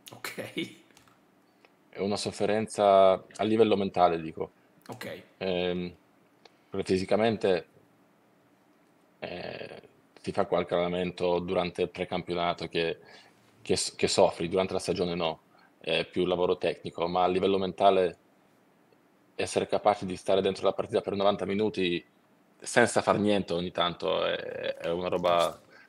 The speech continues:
Speaker 2: tosta, sì, sì. Ehm, sai, io, u-, u-, ho guardato un paio di anni fa, magari l'anno scorso, un'intervista con il, ormai l'ex portiere del, dell'Arsenal, Aaron Ramsdale,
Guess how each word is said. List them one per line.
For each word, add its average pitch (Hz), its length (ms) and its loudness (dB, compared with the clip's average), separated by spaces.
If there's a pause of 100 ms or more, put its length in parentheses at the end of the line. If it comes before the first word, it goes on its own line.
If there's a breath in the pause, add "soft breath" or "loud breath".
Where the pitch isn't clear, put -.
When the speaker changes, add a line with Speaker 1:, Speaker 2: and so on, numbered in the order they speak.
(180)
Speaker 2:
tosta, 85 340 4
sì, 87 180 -2
sì. 85 240 -6 (100)
Ehm, 87 440 -2 (920 soft breath)
sai, 107 120 2
io, 104 180 6
u-, 98 180 -6
u-, 95 120 -8 (520)
ho 98 100 0
guardato 110 680 0 (920)
un 98 120 -6
paio 107 180 4
di 104 60 2
anni 98 120 0
fa, 95 180 2
magari 107 280 2
l'anno 101 180 0
scorso, 95 380 -4
un'intervista 101 560 -4
con 98 400 -2 (380)
il, 92 460 -8 (540)
ormai 92 360 -2
l'ex 87 240 -4
portiere 92 360 -2
del, 87 240 -2
dell'Arsenal, 87 680 -2
Aaron 90 300 4
Ramsdale, 85 520 -4